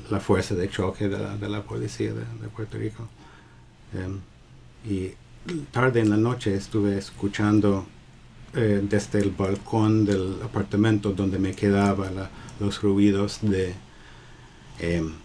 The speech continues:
gas, eh, lacrimonio y, y, y el sonido de, de vehículos,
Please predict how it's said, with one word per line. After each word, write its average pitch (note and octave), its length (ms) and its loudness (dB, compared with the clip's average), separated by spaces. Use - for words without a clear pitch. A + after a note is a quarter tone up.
gas, F#2 760 -2
eh, F#2+ 460 0
lacrimonio F#2 1120 -4
y, F2 640 -2
y, F2+ 760 -2
y F#2 240 -2
el F2 200 0
sonido G2+ 720 2
de, F#2 380 2
de F2 180 2
vehículos, F#2+ 960 4